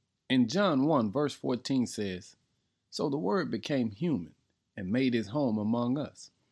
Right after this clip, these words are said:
He was full of unfailing love and faithfulness, and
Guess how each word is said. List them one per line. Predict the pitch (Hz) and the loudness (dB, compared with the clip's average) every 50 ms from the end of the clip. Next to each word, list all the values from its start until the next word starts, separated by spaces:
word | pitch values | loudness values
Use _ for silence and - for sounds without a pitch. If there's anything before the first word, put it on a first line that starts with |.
| _ _ _ _ _ _ | _ _ _ _ _ _
He | _ 175 | _ -2
was | 135 110 95 | -2 -2 -4
full | - - - 190 131 | -6 -2 0 2 2
of | 107 101 - | 2 0 0
unfailing | 147 156 151 135 - - 170 165 156 151 147 | -2 -2 -2 -2 -2 -4 -2 -2 -2 0 0
love | 135 139 160 175 175 151 131 | 0 0 0 -2 -2 -2 -2
and | 107 101 - | -4 -4 -6
faithfulness, | - - 175 165 131 - - - 90 - - - - - _ _ _ _ _ _ _ _ _ _ _ | -4 -4 -2 -2 -2 -6 -8 -14 -14 -14 -16 -20 -20 -20 _ _ _ _ _ _ _ _ _ _ _
and | 151 165 156 117 87 78 - | 0 2 2 2 0 -4 -14